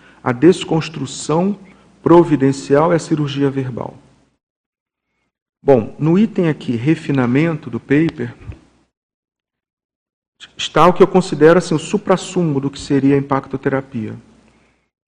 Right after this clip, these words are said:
Descrito aqui pe-, pelo professor Valdo Vieira, é, na página oitocentos e sete,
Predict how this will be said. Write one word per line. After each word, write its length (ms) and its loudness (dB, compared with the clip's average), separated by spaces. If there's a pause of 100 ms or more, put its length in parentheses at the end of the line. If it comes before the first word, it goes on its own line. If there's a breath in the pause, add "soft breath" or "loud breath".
(140)
Descrito 400 0
aqui 160 -2
pe-, 380 2
pelo 220 -2
professor 380 -8
Valdo 260 0
Vieira, 460 0 (680 soft breath)
é, 520 -6 (380)
na 80 -2
página 380 0
oitocentos 420 -2
e 80 -8
sete, 640 -4